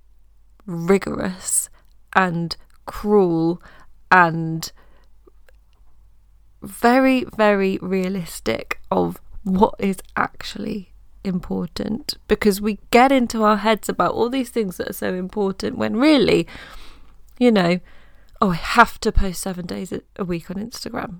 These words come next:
No, you don't. That's not important. You know, "I have to reply to emails as they land in my inbox." I can think of maybe one job where that is actually important. So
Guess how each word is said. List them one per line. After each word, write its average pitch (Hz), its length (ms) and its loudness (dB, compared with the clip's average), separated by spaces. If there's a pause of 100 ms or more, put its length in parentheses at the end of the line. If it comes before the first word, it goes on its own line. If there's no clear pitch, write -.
(140)
No, 339 80 -6
you 339 120 2
don't. 208 260 0
That's 285 200 -4
not 233 100 -2
important. 190 420 -4 (1040)
You 208 80 0
know, 202 140 0
"I 196 40 4
have - 400 2
to 214 80 -8
reply 196 300 -4
to - 140 -12
emails 180 440 -4
as 190 180 2
they 190 120 -2
land 180 240 -2
in 196 80 -4
my 190 120 -2
inbox." - 540 -6 (1200)
I 196 140 4 (240)
can 196 180 0
think 185 240 -2
of 180 260 -2 (400)
maybe 175 420 2
one 170 520 0 (100)
job 214 400 0 (220)
where 196 180 2
that - 240 0 (140)
is 214 220 2
actually 247 420 -6
important. 240 640 -4 (1600)
So 208 520 0